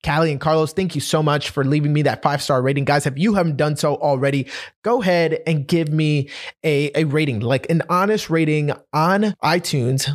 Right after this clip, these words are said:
letting me know what you think about the podcast. That action, that little small action right there, those, like, two minutes that it's gonna take you to do that can do so much in getting this podcast in front of other men like you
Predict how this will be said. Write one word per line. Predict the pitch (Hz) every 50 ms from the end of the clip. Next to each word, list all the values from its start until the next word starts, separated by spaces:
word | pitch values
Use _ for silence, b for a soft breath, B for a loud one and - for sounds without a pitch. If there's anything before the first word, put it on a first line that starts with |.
| - -
letting | 131 151 175 202 208
me | 208
know | 196 190
what | 175 131 185
you |
think | - 185 175
about | 156 165 160
the | 160 147
podcast. | 160 160 135 - 127 95 - -
That | - 147 151 170 202 196 - -
action, | 156 151 143 - - 123
that | 127 120 131
little | 175 214 254
small | 233 - - 214 202 196 180 -
action | - 156 156 156 - - 123 107
right | 127 139 139 139
there, | 139 123 110 107
those, | 120 123 123 -
like, | - 135 123 - -
two | - 208 208
minutes | 202 202 196 180 -
that | 165
it's | 135 -
gonna | - 156 147
take | - 165 156 131
you | 143
to | 131 120
do | 131 135 131
that | 135 135 135 - B B B B B B _ _ _ _ -
can | - 160 147
do | 135 151 147
so | - - - - - 170 185
much | 190 190 165 147 139 - -
in | 139
getting | 131 127 135 131
this | 135 139 -
podcast | - - 143 127 - 147 127 - -
in | 135 123
front | - 151 139 139
of | 123 -
other | - 156 160 165
men | 156 147 139 139 139 135 - - _
like | 123 117 120 156 180 170
you | - 151 156 143 131 117